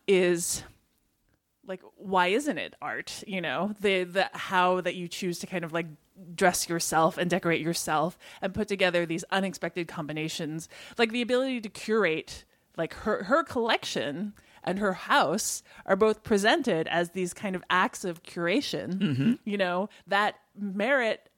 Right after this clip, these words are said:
Speaker 1: a museum show at one
Speaker 2: Right.
Speaker 1: point. And that's how she becomes a starlet. And it, it, it opens up this idea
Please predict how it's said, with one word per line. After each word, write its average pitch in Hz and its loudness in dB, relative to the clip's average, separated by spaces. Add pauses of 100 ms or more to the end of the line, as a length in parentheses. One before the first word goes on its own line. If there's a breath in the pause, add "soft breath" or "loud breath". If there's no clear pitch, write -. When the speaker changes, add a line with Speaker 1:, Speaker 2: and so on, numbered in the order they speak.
Speaker 1:
a 214 -2
museum 233 0
show 92 -6
at 165 -4
one 170 2
Speaker 2:
Right. - -2
Speaker 1:
point. - -10
And 220 -2
that's 214 0
how 233 2
she 240 -6
becomes 175 -6
a 160 -6
starlet. 180 -2 (440 loud breath)
And 208 0 (220)
it, 208 0
it, 214 0 (220)
it 202 -2
opens 226 2
up 190 2
this 170 -2
idea 170 -2